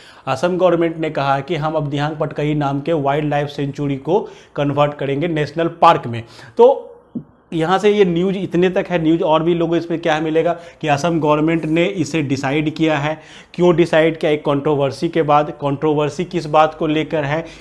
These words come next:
कि National Board of Wildlife जो है, एनबीडब्ल्यूएल, National Board of Wildlife, उसने सर्टेन कंडीशन पर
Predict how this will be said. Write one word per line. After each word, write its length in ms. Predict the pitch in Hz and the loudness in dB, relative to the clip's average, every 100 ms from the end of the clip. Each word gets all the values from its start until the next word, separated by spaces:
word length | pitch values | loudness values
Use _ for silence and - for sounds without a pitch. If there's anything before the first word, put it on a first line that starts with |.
| - | -2
कि 60 | |
National 480 | 147 151 147 185 175 | 2 2 0 0 0
Board 260 | 151 170 165 | 0 0 0
of 220 | 165 143 | -2 0
Wildlife 500 | 147 165 156 156 151 | 0 2 2 2 0
जो 140 | 147 | -2
है, 200 | 143 147 - | -2 -4 -4
एनबीडब्ल्यूएल, 1600 | 151 147 135 190 185 135 139 139 143 165 - - _ 165 151 135 - - - - | -4 -4 -2 0 0 0 -2 0 0 -2 -6 -20 _ -2 0 0 -6 -20 -20 -6
National 440 | 143 147 175 170 143 147 | -4 -2 0 0 0 0
Board 260 | 165 175 | 0 2
of 200 | 160 131 131 | 0 0 2
Wildlife, 600 | 143 156 151 143 151 202 | 4 4 4 0 0 -4
उसने 420 | 147 175 175 165 - - _ _ _ _ _ - | -4 0 2 0 -4 -20 _ _ _ _ _ -16
सर्टेन 480 | - 175 151 208 208 | 0 2 4 2 2
कंडीशन 560 | 180 160 165 - 185 | 0 2 2 0 -4
पर 340 | 180 135 143 | 0 -2 -2